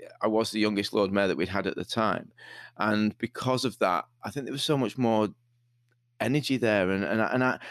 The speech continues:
and I wanted to, I, I, I went there to prove and to do that, to sort of represent and to, to be able to be there. And, you know, there was, there was charity events that I went to.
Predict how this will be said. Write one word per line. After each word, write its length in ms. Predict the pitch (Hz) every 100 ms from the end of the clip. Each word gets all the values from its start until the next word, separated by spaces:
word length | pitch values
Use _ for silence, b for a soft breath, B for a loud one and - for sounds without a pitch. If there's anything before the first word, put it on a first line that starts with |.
| B
and 120 | 127
I 120 | 139 147
wanted 500 | 127 143 131 131 -
to, 140 | - -
I, 240 | 107 120 98
I, 40 | - _ B B -
I 120 | 135
went 320 | 123 123 -
there 160 | 95 92
to 140 | -
prove 360 | - 110 107 98
and 100 | 95
to 100 | -
do 260 | - 107
that, 220 | 98 76 -
to 100 | 101
sort 220 | 110 82
of 120 | 95
represent 580 | 104 107 - 98 92 90
and 120 | 95
to, 140 | - 98 B B B
to 100 | -
be 100 | 110
able 160 | 110 110
to 140 | -
be 240 | 92 120 107
there. 280 | 104 98
And, 120 | 98 101 B B
you 80 | 120
know, 140 | 113
there 80 | 107
was, 240 | 117 113 - -
there 100 | 123
was 120 | 120
charity 420 | 147 147 151 135
events 380 | 113 107 92 -
that 80 | -
I 80 |
went 260 | 98 101 90
to. 220 | - 92